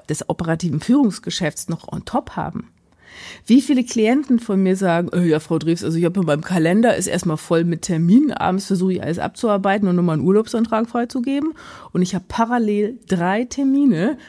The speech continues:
und fünf Minuten vorher überlege ich mir, welche zwei ich absage.“ Das ist eigentlich nur Vollchaos. Es gehört natürlich viel Mut dazu, sich zurückzuziehen, ähm, in die Muße zu kommen, sich so zu steuern, dass, ähm, auch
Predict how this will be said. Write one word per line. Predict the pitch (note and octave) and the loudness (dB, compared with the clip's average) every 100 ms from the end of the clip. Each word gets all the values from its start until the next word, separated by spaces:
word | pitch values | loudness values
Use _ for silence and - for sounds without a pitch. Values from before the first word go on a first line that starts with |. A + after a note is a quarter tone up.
| - | -8
und | G#3 | -4
fünf | D#4 D#4 - | 0 0 4
Minuten | B3+ B3 F#3+ | 4 4 0
vorher | G#3+ B3+ B3 G3+ | -2 0 2 2
überlege | F#3 G3 G#3+ | 2 2 2
ich | A3 A3 | 2 2
mir, | G3 | 2
welche | F#3 G3+ F#3+ | 2 0 -2
zwei | - F#3+ G3+ F#3 | -2 0 0 0
ich | - F3+ | -2 -2
absage.“ | - F#3 C#3+ A2+ F#2 A2 D#2+ - - - - - | -4 -4 -4 -2 -4 -4 -8 -10 -18 -20 -16 -6
Das | F3 | -2
ist | G3+ - _ - | -2 -4 _ -4
eigentlich | G3 A#3 B3+ A3+ - | 0 2 2 0 2
nur | G#3+ A3+ | 4 2
Vollchaos. | A3 - A3 A3 - - - - - - - _ _ - - - - | 0 -2 -2 -2 -8 -8 -8 -8 -10 -12 -18 _ _ -20 -20 -16 -10
Es | - | 2
gehört | A#3+ C4 | 2 4
natürlich | A#3+ A3+ A3 | 2 2 0
viel | - A3+ | 0 4
Mut | G#3+ A#3 C#4 - | 6 6 4 2
dazu, | E3 E3 - E3+ | -4 -4 -4 -4
sich | E3 F3+ | -4 -6
zurückzuziehen, | - G3 G#3+ A3 - - E3 - D#3 D#3 D#3 - | -6 -4 -2 -4 -8 -8 -6 -6 -4 -4 -4 -6
ähm, | - E3+ E3 E3 D#3 | -6 -4 -2 -2 -4
in | F#3 | -2
die | F#3 F3+ | 2 4
Muße | G3+ A#3+ A#3 A3+ | 4 4 2 -4
zu | - F3 | -8 -14
kommen, | - F3 C#3 C#3+ D3+ - - | -8 -4 -2 -2 -6 -12 -10
sich | - F3 | -6 -4
so | - B3 | 0 -2
zu | - C4+ | 0 -2
steuern, | A#3+ - G3 G3+ E3 D3+ F#3+ A3+ - - | 0 0 0 2 2 2 0 -2 -6 -6
dass, | F3+ F3+ - - | 0 0 0 -4
ähm, | - E3+ E3 D#3 - - | -2 0 0 -2 -4 -6
auch | D#3+ - | -6 -8